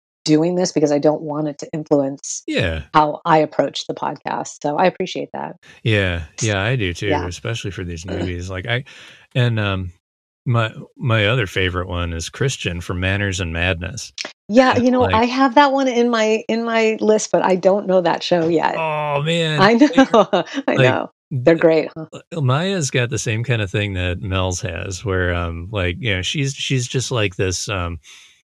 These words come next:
Speaker 2: th-, this warm hug, like, just listening to her. Like, she's just, g-, uh, yeah. <laughs>
Speaker 1: Yeah.
Speaker 2: And, um, and Christian, he's just like, um,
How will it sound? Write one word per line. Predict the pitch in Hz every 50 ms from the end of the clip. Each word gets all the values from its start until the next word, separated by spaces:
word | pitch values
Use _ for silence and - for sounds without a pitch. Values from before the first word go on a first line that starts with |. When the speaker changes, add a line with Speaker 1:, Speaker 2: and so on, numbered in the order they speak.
| _ _ _ _ _ _ _ - 117 101
Speaker 2:
th-, | 113 110 113 -
this | - 117 110 110 101 95 - - - 330
warm | - 139 113 90 95 101 104 113 113 107
hug, | 85 76 95 98 85 76 78 80 87 95 -
like, | - 156 123 101 90 87 90
just | - - 113 95 -
listening | 120 101 92 - - 90 82 82
to | 80 - 95 87
her. | 82 82 82
Like, | 82 82 90
she's | - 123 113 107
just, | 120 123 110 101 - - _ _
g-, | - 131 107 - _ _ _ - _ _ _ _ - - -
uh, | - - - - -
yeah. | - 147 107 104 98 90 80 76 78 - - - -
<laughs> | 254 220 - - 143 - 190 135 - - - - 185
Speaker 1:
Yeah. | 190 180 - -
Speaker 2:
And, | 123 120 117 113 110
um, | 107 98 95 92 92 92 107 -
and | 117 104 101 95 -
Christian, | - 143 139 - - - 98 90
he's | 90 107 120 117 117
just | - - 104 95 - - -
like, | 98 90 85 85 78 - -
um, | 92 85 82 82 82